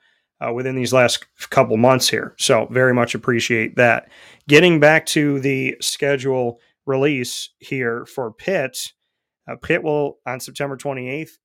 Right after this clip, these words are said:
they will be able to take a break. And like I said, when you look at Pitt versus N C State, N C State's first break is October twenty-sixth. Pitt's first break is September twenty-eighth.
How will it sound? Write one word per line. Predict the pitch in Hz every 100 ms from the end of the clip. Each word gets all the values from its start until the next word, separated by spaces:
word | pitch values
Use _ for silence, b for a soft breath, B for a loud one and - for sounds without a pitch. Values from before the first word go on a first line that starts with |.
| 135
they | 127 123
will | 120
be | 123 127
able | 123
to | 120
take | - 127 117 -
a | 117
break. | 107 110 120 196 - _ -
And | 120
like | 123 120
I |
said, | 110 - 165 143 135 b b b _
when | 131
you | 131
look | 147 131
at | -
Pitt | 151 160
versus | 127 143 131 120
N | 131 135
C | - 120
State, | - - 143 131 - _ _ _ -
N | 135
C | -
State's | 143 - 151 139
first | - 143 -
break | 139 135 127
is |
October | 123 123 139 123
twenty-sixth. | 120 127 120 - 131 113 - - _ _ _ _
Pitt's | 165 170
first | - 147 131
break | - 127 131 - -
is | 123
September | - - 123
twenty-eighth. | 120 120 113 113 120 123